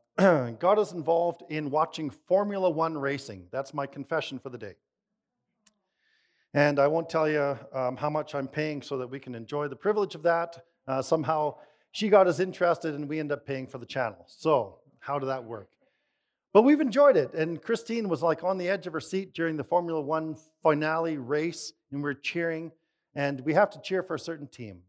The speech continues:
My daughter drives a Honda, and I occasionally drink Red Bull. And so it had to be Max Verstappen for the win. If you know F one, you know what I'm talking about. But here's the thing. Max Verstappen eventually won the Formula One championship,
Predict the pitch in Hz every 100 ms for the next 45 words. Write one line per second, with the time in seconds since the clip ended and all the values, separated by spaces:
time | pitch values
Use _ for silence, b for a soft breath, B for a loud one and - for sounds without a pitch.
0 | - 123 127 143 151 139 143 151 165 139
1 | 139 127 120 127 _ _ 131 135 139 143
2 | 160 170 170 175 135 147 - 135 123 98
3 | 95 - _ - 127 123 143 131 156 165
4 | 143 151 131 156 180 - 165 - 139 123
5 | 143 131 165 165 127 117 110 - _ -
6 | 123 147 165 165 - 135 131 127 120 123
7 | - 165 165 143 110 101 90 - _ _
8 | _ _ _ _ 202 208 320 262 - 240
9 | 165 101 - 147 208 262 214 185 214 202
10 | 196 170 156 185 185 165 127 139 165 127
11 | 107 113 156 170 156 135 131 123 - 139
12 | 135 113 98 -